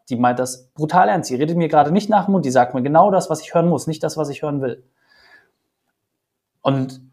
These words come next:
nur dieser Schmerz hat mich dazu überhaupt gebracht, erstens eine Entscheidung zu treffen und zweitens diese Entwicklung zu machen. Und als dann, ähm, mein erster Sohn auf die Welt gekommen ist, dann bin ich auch reingegangen und hab gesagt, "Hey,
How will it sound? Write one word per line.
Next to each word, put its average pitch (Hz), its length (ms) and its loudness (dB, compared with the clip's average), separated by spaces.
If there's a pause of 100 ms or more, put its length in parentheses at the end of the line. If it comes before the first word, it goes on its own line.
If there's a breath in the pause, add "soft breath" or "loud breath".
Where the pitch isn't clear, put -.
(120)
nur 180 180 6
dieser 220 220 2
Schmerz 220 360 2
hat 170 120 -2
mich 190 100 -4
dazu 175 240 -6
überhaupt 160 240 0
gebracht, 151 380 2
erstens 147 320 -2
eine 143 60 -2
Entscheidung 165 380 2
zu 196 100 -10
treffen 196 320 -6
und 131 80 -8
zweitens 151 600 0
diese 139 180 -2
Entwicklung 156 360 0
zu 127 140 -4
machen. 113 260 -2
Und - 120 -8
als 123 200 -6
dann, 131 280 2
ähm, 113 320 -4 (480 loud breath)
mein 117 100 -2
erster 131 240 2
Sohn 151 160 4
auf 190 140 4
die 127 100 -2
Welt 120 160 4
gekommen 139 360 0
ist, - 280 -6 (600 soft breath)
dann 135 100 -6
bin - 20 2
ich 143 120 0
auch 123 120 0
reingegangen 180 400 0
und 131 40 -10
hab 139 120 -8
gesagt, 147 240 -6
"Hey, 202 340 -2